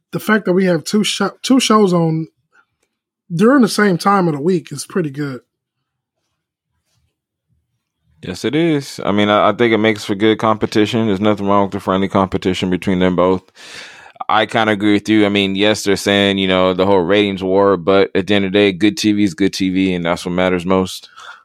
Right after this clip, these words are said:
Speaker 1: Lyndon, I know you pay attention to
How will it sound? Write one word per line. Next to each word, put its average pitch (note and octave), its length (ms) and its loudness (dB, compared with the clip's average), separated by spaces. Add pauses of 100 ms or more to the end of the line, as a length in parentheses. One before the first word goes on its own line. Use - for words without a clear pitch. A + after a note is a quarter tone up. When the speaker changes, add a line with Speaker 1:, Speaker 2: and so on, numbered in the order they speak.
(1900)
Speaker 1:
Lyndon, F3 340 2
I F3 60 2
know F3 100 4
you F3+ 160 2
pay F3 180 4
attention D#3+ 360 -2
to D3 300 -6